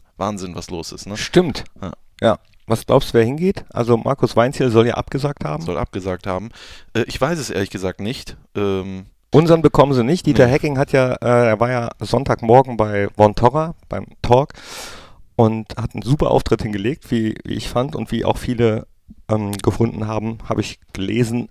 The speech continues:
Speaker 2: auf unseren Social-Media-Kanälen. Also, äh, kompetent, sympathisch rübergekommen, die Saison, äh, gut eingeordnet. Ähm, und er versucht das alles für sich immer ganz gut zu regulieren, wenn er, äh, Sachen über die Mannschaft liest. Er ordnet das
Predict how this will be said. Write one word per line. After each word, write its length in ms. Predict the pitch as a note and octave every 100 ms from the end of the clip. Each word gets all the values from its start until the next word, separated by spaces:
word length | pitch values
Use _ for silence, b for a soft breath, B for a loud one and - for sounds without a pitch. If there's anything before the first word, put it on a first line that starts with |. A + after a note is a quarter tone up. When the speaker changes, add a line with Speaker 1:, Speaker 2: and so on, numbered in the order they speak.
| -
Speaker 2:
auf 320 | A2+ G#2+ -
unseren 240 | C3+ A2
Social-Media-Kanälen. 1160 | G#2+ A#2+ A2+ A#2+ A#2 A#2 A2 A2+ A2 A2 A2+ A2+
Also, 360 | G#2 G2+ G2+ -
äh, 280 | G2+ F#2+ F#2+
kompetent, 600 | - B2+ C3 - A#2+ B2+ B2+
sympathisch 680 | A#2 G#2+ A2+ A#2 A2 -
rübergekommen, 840 | - A2 A2+ G2+ G2 - A2 G2+ G2+
die 100 | G#2
Saison, 400 | G2 F#2+ A2+ B2 -
äh, 280 | - - G#2
gut 280 | - C3 -
eingeordnet. 640 | A2+ A#2+ G#2 A2 A2+ G#2 - B B B B B B B
Ähm, 720 | A2+ G#2 G#2+ G#2 G#2 G2+ G2+ G2+ - -
und 300 | G2 F#2+ -
er 100 | F#2
versucht 360 | - G#2 G#2+ -
das 140 | G#2
alles 220 | - G#2 -
für 80 | F#2+
sich 180 | G#2+ A2+
immer 160 | G#2
ganz 200 | G2+ G#2
gut 200 | - G#2+
zu 120 | - G#2+
regulieren, 600 | G#2+ G2+ G2 A2 G2+ G2
wenn 120 | G2
er, 300 | G2 G2 D#2+
äh, 180 | D#2 F#2
Sachen 300 | F#2+ A2 A2+
über 140 | G#2
die 80 | G2
Mannschaft 400 | F#2+ G2+ F#2+ -
liest. 240 | G2 -
Er 260 | - G2 -
ordnet 320 | G2 G2+ F#2
das 280 | F#2+ F2+ -